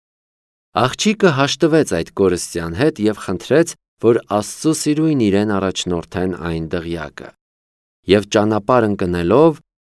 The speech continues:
նրանք ժամը երկուս և կեսին տեղ հասան։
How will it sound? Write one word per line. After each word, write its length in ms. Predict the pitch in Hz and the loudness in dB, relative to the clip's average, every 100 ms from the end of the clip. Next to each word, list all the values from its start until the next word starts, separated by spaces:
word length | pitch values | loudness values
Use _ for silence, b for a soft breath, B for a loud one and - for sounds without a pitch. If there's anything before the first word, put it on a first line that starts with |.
| 113 | 0
նրանք 320 | 147 190 196 | 4 4 2
ժամը 340 | 107 107 117 107 | 2 0 2 2
երկուս 440 | 107 104 104 156 | 0 0 -2 -2
և 180 | 101 87 | 0 -2
կեսին 440 | - 87 82 107 107 | -2 -4 -2 -4 -6
տեղ 280 | - 69 67 | -8 -10 -10
հասան։ 480 | 64 - - 57 | -10 -10 -12 -16